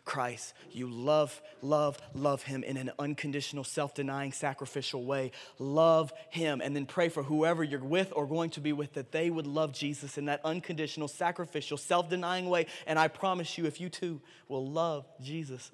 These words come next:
that way, you will have a marriage that ultimately brings God glory. Amen? Amen. What I do know, though, in a room this big, is that there's many in the room tonight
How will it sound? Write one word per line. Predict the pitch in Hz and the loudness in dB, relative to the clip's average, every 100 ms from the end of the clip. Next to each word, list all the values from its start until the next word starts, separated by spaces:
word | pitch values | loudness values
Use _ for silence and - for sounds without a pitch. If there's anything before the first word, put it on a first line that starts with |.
| 117 | -8
that | 143 - | -6 -4
way, | 139 135 117 - _ _ _ _ _ _ | -6 -6 -10 -20 _ _ _ _ _ _
you | 127 143 | -4 -2
will | 139 | -2
have | 131 143 | -4 -4
a | 131 | -4
marriage | 123 127 147 156 147 - | -4 -4 -2 -2 -4 -8
that | 110 - | -8 -4
ultimately | 135 139 147 143 110 139 139 | -4 -4 -8 -8 -6 -8 -8
brings | 107 120 127 127 127 123 - _ - | -8 -6 -6 -6 -8 -10 -16 _ -6
God | 120 113 113 110 110 - - | -2 -2 -4 -6 -10 -16 -12
glory. | - 113 104 98 92 90 - 101 - | -6 -4 -4 -8 -10 -14 -16 -20 -8
Amen? | 127 127 151 185 165 - - _ _ _ _ _ _ _ _ _ _ _ _ _ 113 | -4 2 2 2 -2 -14 -20 _ _ _ _ _ _ _ _ _ _ _ _ _ -14
Amen. | 107 104 98 92 - _ _ _ _ _ _ _ _ - | -12 -10 -14 -18 -20 _ _ _ _ _ _ _ _ -2
What | 143 | 2
I | 147 | 4
do | 175 | 4
know, | 185 175 | 4 4
though, | 131 120 113 - _ - | 2 -2 -6 -16 _ -14
in | 120 | -8
a | |
room | 131 143 | -6 -4
this | 135 | -6
big, | 117 113 110 _ _ _ _ _ _ _ _ _ - | -6 -8 -8 _ _ _ _ _ _ _ _ _ -18
is | 113 | -10
that | 127 | -6
there's | 127 123 | -4 -2
many | 147 156 | 0 0
in | 147 | 0
the | 139 | -2
room | 139 131 | -4 -6
tonight | 131 120 117 | -8 -6 -8